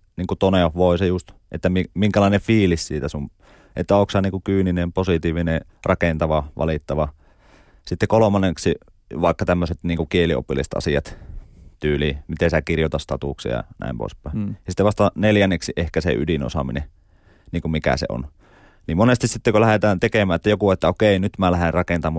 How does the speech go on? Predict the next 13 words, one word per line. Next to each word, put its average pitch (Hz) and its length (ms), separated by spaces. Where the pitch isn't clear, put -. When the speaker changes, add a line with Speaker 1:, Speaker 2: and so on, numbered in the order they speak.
Speaker 1:
mun 85 40
henkilöbrändiä, 71 720
niin, 90 120
niin 95 100
monesti 107 440
tehdään, 104 360
puhutaan 117 360
vaan, 110 220
niinku, 107 200
siitä 107 300
ydinosaamisesta 92 760
ja 87 180
siitä, 104 340